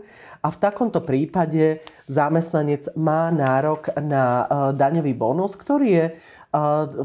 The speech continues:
pri tých, em, deťoch nedospelých do osemnásť rokov vo výške sto štyridsať eur a v prípade starších detí od osemnásť rokov do, e, dvadsiateho piateho roku veku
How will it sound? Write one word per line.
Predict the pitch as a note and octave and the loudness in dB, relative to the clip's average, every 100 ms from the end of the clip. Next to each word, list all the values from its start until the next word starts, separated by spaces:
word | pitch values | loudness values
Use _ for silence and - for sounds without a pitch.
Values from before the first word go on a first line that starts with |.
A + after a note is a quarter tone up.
| C3+ _ | -10 _
pri | D#3+ F3 F3 | -2 0 0
tých, | B2+ B2 - | -4 -4 -6
em, | - C#3+ C3+ C#3 C#3+ C#3+ C#3+ C#3+ | -4 0 0 0 -2 -2 -2 -2
deťoch | C#3 B2+ D3+ D3 C#3 - - | -4 0 -2 0 -2 -2 -4
nedospelých | D3 C#3+ C#3+ - D3+ C#3 | -2 0 -2 -2 0 2
do | C3+ A2+ | 2 0
osemnásť | G#2 D#3+ D3 C3+ C3 | 0 -2 0 0 0
rokov | B2+ C#3+ | 0 0
vo | B2+ B2+ | -2 -2
výške | A#2 A#2+ - G#2 - - - - - | -2 -6 -6 -4 -4 -10 -20 -20 -20
sto | - - D#3+ | -8 -4 -4
štyridsať | D#3+ G#3 G#3 G#3 F#3 | -2 -2 -2 -2 -2
eur | - F3 F3+ F#3 - | 0 2 2 -2 -4
a | - D#3 C#3+ C3+ | 0 2 2 -2
v | C#3 - | -4 -4
prípade | C#3+ C#3 C#3 D3 C3 B2 | -2 0 -2 0 0 -2
starších | - A#2+ G2+ - F#3+ | -2 0 0 -2 -4
detí | F3 E3+ E3+ E3+ | -2 -2 0 -2
od | - B2 - | -2 -6 -10
osemnásť | - E3+ D#3+ D#3 D3 | -6 -2 0 0 0
rokov | D#3 C#3+ - C3 C3+ - - - - | -2 -2 0 0 -2 -6 -20 -18 -6
do, | C3+ C#3 B2 A#2 | 0 2 0 0
e, | C3+ C3 B2+ | -2 0 -2
dvadsiateho | B2+ B2+ - C#3+ D3 C#3 C#3 | 0 0 0 -2 -2 -2 -2
piateho | C3+ A2 A3 C#3 C3 C3+ A#2+ - | 0 0 0 -4 -2 0 0 0
roku | B2+ A#2 B2 | -2 -4 -6
veku | E2+ - - A3 | -6 -4 0 0